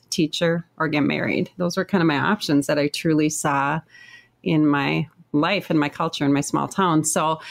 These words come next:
I was honestly more an outlier that I did go to school. And I went to nursing school right out of high school, three-year program, got an R N diploma,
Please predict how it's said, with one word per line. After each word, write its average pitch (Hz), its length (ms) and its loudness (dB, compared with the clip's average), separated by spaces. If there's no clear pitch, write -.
I 196 120 -2
was 226 260 2
honestly 165 540 2
more 151 200 2
an 143 80 2
outlier 147 540 0
that 139 140 0
I 139 100 2
did 180 240 -2
go - 120 -2
to - 100 -2
school. - 540 -2
And 175 120 0
I 170 40 2
went 180 160 2
to 247 80 2
nursing 208 320 2
school 190 360 0
right 156 180 2
out 175 100 0
of 226 120 2
high 185 160 2
school, 330 640 0
three-year 196 380 0
program, 202 960 4
got 151 160 -4
an 147 80 -2
R 156 180 0
N 160 140 2
diploma, 185 720 2